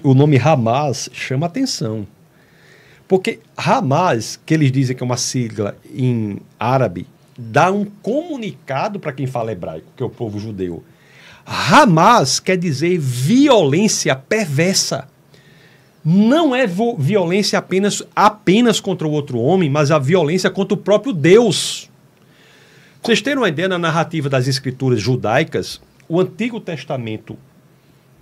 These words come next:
da Bíblia é o mesmo livro sagrado judaico, sabe? O,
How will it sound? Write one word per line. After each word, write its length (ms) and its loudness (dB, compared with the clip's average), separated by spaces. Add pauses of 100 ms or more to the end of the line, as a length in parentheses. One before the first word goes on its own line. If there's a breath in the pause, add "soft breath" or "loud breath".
(380)
da 180 0
Bíblia 580 0
é 60 0
o 80 4
mesmo 460 2
livro 240 -2
sagrado 640 -4 (120)
judaico, 520 -6
sabe? 260 -4 (920 soft breath)
O, 100 -2